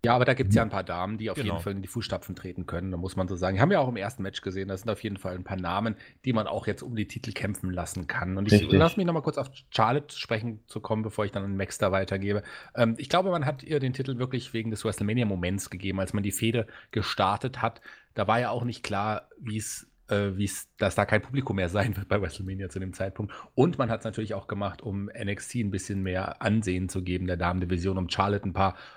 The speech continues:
Speaker 1: Wochen, ein paar Monate vielleicht bei N X T auftreten zu
Speaker 3: Aber
Speaker 1: lassen.
Speaker 3: wem
Speaker 1: Um
Speaker 3: hätte
Speaker 1: auch
Speaker 3: es
Speaker 1: was
Speaker 3: geschadet, wenn Charlotte das Match verloren hätte?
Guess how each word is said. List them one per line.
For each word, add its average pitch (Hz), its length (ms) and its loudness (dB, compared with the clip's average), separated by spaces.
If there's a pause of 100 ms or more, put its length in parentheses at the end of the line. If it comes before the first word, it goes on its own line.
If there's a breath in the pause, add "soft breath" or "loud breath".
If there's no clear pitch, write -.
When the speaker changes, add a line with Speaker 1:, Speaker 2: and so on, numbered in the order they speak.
(100)
Speaker 1:
Wochen, 95 320 4
ein 90 100 -4
paar 95 140 2
Monate 104 440 2
vielleicht 92 420 -6
bei 117 80 -6
N 90 60 -6
X 92 200 -8
T 127 160 -6
auftreten 90 480 -2
zu 90 80 -2
Speaker 3:
Aber 92 100 2
Speaker 1:
lassen. 110 80 4
Speaker 3:
wem 139 40 4
Speaker 1:
Um 165 60 6
Speaker 3:
hätte 175 80 6
Speaker 1:
auch - 40 6
Speaker 3:
es - 120 0
Speaker 1:
was 117 80 4
Speaker 3:
geschadet, 143 340 4
wenn 123 140 2
Charlotte 127 320 0
das - 120 -6
Match 117 180 -2
verloren 104 360 2
hätte? 87 300 -4